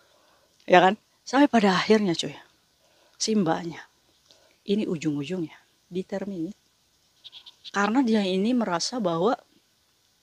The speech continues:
"Saya udah beli baj-, beli sabun sendiri, keluarin uang untuk laundry," ya kan? Jadi akhirnya dia ini komplainnya sama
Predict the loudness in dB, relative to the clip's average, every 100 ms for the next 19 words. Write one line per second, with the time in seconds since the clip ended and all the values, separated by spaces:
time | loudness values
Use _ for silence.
0 | -20 -20 _ 0 4 6 6 4 4 2
1 | 0 -2 -4 -8 -4 -4 0 -2 0 -2
2 | -2 -2 -2 -2 -6 _ _ _ _ _
3 | _ _ -2 0 0 -2 0 2 2 0
4 | -2 -2 0 0 0 -2 -6 -20 -20 -20
5 | -4 0 2 0 0 0 0 0 0 0
6 | 0 -2 -4 -4 -6 -6 -10 -8 -6 -8
7 | -8 -10 -10